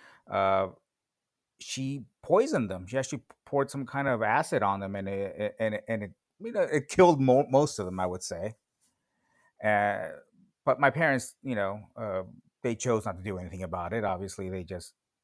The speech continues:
you know, the trees grew back, whatever. Uh, yeah, she just, <laughs> she, she was,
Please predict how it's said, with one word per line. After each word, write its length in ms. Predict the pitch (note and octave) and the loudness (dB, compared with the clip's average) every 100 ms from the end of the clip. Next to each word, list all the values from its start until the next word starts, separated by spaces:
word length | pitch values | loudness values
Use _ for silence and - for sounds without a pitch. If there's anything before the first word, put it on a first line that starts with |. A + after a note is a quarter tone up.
| _ _ _ _ _ _ _ _ - | _ _ _ _ _ _ _ _ -12
you 100 | G2 | -10
know, 220 | F2 F2+ | -10 -10
the 80 | G2 | -12
trees 320 | - B2+ G#2 | -4 -4 -4
grew 180 | A2 A2 | -6 -4
back, 320 | G2+ G2+ - | 0 0 0
whatever. 540 | G#2+ G2+ F#2+ G#2 G2+ - _ _ _ _ _ _ _ _ | -2 -2 -2 -2 -4 -8 _ _ _ _ _ _ _ _
Uh, 360 | G2+ F#2 F2 F2+ F#2 F#2+ _ _ _ _ _ _ _ _ _ _ _ | -6 -6 -6 -10 -12 -20 _ _ _ _ _ _ _ _ _ _ _
yeah, 220 | C3+ A3+ D4 | -8 -6 -6
she 180 | - F#3 | -8 -4
just, 300 | G3 F#3+ - | -4 -4 -8
<laughs> 60 | - | -4
she, 140 | D3+ F#3+ - | 0 0 2
she 160 | G#3+ G3 | 0 2
was, 280 | G3+ F3+ | 0 0